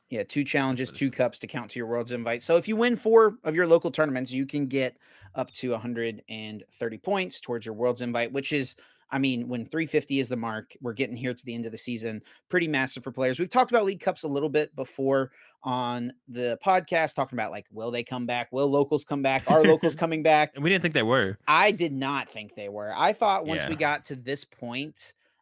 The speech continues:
Speaker 1: that there was no shot they came back for quarter four, but this is a situation where I am glad to have been proven wrong
Speaker 2: <laughs>
Speaker 1: because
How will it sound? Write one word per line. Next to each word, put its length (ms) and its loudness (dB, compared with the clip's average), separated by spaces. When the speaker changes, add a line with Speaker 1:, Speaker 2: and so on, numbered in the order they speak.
Speaker 1:
that 300 -4
there 140 0
was 180 -8
no 260 -4
shot 360 -6
they 120 -8
came 240 -14
back 200 -12
for 120 -18
quarter 240 -8
four, 240 -4
but 260 0
this 200 -12
is 100 -6
a 100 -6
situation 560 -6
where 200 -8
I 160 -6
am 220 -14
glad 460 2
to 100 -8
have 160 -4
been 160 -6
proven 340 -4
wrong 280 -4
Speaker 2:
<laughs> 80 -2
Speaker 1:
because 500 -6